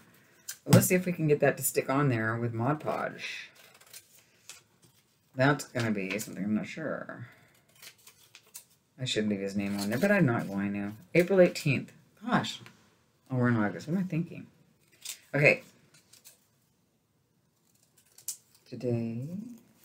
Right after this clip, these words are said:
I have grown taller." We're gonna leave these 'cause they're... I usually like to cut them in, all in the words, but not today. So we're gonna go ahead and ink these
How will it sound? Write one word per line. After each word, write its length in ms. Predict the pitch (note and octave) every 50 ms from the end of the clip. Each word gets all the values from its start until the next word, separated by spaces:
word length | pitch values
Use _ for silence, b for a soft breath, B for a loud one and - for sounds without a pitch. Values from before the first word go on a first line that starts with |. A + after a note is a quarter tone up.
| - _ _ _ _ _ _ _ _ _ _ - -
I 60 | -
have 840 | A#2 A#2+ A#2+ A#2 A2 G2 - - G1+ - - - - - - G3+ G3+ b b b b b b b b _ _ _ _ _ _ _ _ _ _ _ _ _ _ _ _ _ _ _ _ _ _ - -
grown 220 | - G#2 G#2 G2 F2+
taller." 720 | - - D#2+ D#2+ C#2+ C#2+ - - - - A#3 B3 B B B B B B B _ - -
We're 140 | - B2 A#2
gonna 120 | G#2+ G#2+ A2
leave 120 | A2+ A2
these 300 | G#2 A2 G#2+ G#2 - -
'cause 180 | - - A2+ G2+
they're... 220 | G#2+ G2 F#2+ F#2 - - - -
I 60 | - C#3
usually 280 | D3+ D#3+ E3 E3+ E3
like 220 | D3 C3+ C3 C3 -
to 120 | B2 A2+
cut 280 | A2+ - - B2+ B2+ -
them 200 | B2+ A#2+ A2+ A2+
in, 140 | - A#2 - -
all 240 | A#2+ A#2 A#2 A2+ A2
in 180 | A2 A2+ A2+
the 60 | G#2+ G#2
words, 600 | G2+ G#2 G#2+ A2 A#2 A#2+ B2+ C#3 C#3 - - - b b b b - - - - - - - - - _ _ - A#2
but 640 | A2 B2+ B2 A#2 A#2 A#2 A#2 A#2 A#2 A#2+ A#2+ - -
not 200 | - G2 F#2 -
today. 180 | - - - - - - - _ _ _ _ _ _ _ _ _ _ _ _ _ _ _ _ _ _ _ _ _ _ _ B B B B B B B B B _ _
So 480 | - - - C3 B2 A#2+ A#2+ A#2+ A2+ - -
we're 140 | C#3 E3
gonna 120 | F#3 F#3+ F3
go 80 | D3
ahead 140 | D3 C3+ A#2+
and 60 | A2+
ink 220 | B2 A#2+ A#2+ A#2 A#2 A#2+ B B B B - - -
these 460 | - - - F2 F2+ - - - -